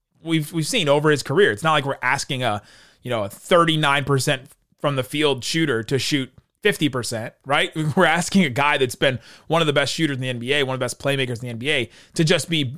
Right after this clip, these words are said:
to just be himself, right? To just be as good as he has been. So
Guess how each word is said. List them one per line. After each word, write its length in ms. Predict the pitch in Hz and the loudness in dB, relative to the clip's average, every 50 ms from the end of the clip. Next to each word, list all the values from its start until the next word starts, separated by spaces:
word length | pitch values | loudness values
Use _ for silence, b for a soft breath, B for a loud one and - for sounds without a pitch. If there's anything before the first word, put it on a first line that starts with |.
| - - | -12 -4
to 140 | - 160 143 | -2 -2 0
just 240 | 139 165 151 - | 0 -2 -2 0
be 100 | - 180 | -2 0
himself, 640 | 147 135 117 104 - - 143 131 85 - - - - | 0 0 -2 -4 -2 -2 -2 -2 -2 -6 -10 -6 -4
right? 180 | 127 139 135 | -4 -4 -2
To 80 | - 143 | -4 -6
just 380 | 143 131 117 143 151 143 - - | -6 -4 -2 -2 -2 -2 -2 -2
be 120 | 165 151 139 | 0 0 0
as 80 | 127 | 0
good 200 | 104 - 160 156 | 0 0 0 0
as 120 | 143 131 - | 0 0 -4
he 100 | 127 120 | -6 -6
has 280 | 101 110 131 147 143 120 | -4 -2 0 0 -2 -2
been. 260 | 110 98 76 73 92 | -8 -12 -14 -12 -12
So 320 | - - - 117 104 98 | -4 -2 -2 -2 -2 -4